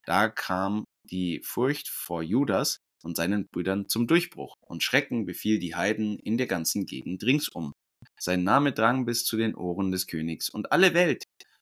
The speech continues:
sprach von den Schlachten des Judas. Als nun der König Antiochus von diesen Dingen Kunde erhielt, geriet er in gewaltigen Zorn. Er ließ Befehl ergehen und bot alle Streitkräfte seines Reiches auf, ein überaus gewaltiges Heer.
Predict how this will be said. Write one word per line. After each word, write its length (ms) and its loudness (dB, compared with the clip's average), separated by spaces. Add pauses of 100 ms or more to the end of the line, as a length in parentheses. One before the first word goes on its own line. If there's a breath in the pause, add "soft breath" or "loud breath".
(140)
sprach 580 0
von 320 -8
den 160 -6
Schlachten 580 0
des 220 0
Judas. 420 -2 (340)
Als 200 2
nun 140 4
der 120 4
König 400 0
Antiochus 680 -4 (640)
von 200 -2
diesen 340 2
Dingen 340 6
Kunde 320 6
erhielt, 460 0 (100)
geriet 440 0
er 200 0
in 200 -4
gewaltigen 560 -4
Zorn. 260 -8 (280)
Er 80 -4
ließ 240 4
Befehl 360 2
ergehen 420 2
und 240 -10
bot 320 -2
alle 400 2
Streitkräfte 720 -2
seines 360 -4
Reiches 340 0
auf, 240 -4 (420)
ein 180 -4
überaus 600 2
gewaltiges 600 -4
Heer. 220 -8